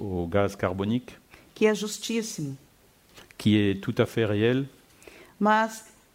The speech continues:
Speaker 2: de que adianta
Speaker 1: Mais à quoi sert
Speaker 2: O mundo moderno investir tanto no carro elétrico
Speaker 1: Euh, que le monde moderne investisse autant dans la voiture électrique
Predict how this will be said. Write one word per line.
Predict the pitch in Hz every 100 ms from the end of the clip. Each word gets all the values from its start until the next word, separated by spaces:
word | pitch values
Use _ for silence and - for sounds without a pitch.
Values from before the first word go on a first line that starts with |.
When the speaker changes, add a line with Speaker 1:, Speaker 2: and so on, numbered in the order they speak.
| _ _ _
Speaker 2:
de | 180 220
que | - 294
adianta | 247 208 185 240 226 233 156 160 - - _ _ _ _ _ _ -
Speaker 1:
Mais | 123 110 107 101 101 113
à |
quoi | - 123 127
sert | - 120 131 151 - - _ _ - - -
Speaker 2:
O | 220
mundo | 240 247
moderno | 226 190 185 208 233 180 156 156 -
investir | 220 202 214 - - 247 247 -
tanto | 247 302 302
no | 202 190
carro | 185 175
elétrico | 165 165 196 202 - - 156 - _ _ 277 - -
Speaker 1:
Euh, | 101 104 104 95 95
que | 117
le | 113
monde | 117 117 113
moderne | 117 120 127 110
investisse | 107 107 113 - 131 -
autant | 123 120 131 127 123
dans | 107
la | 104
voiture | 101 101 107 101
électrique | 98 98 135 135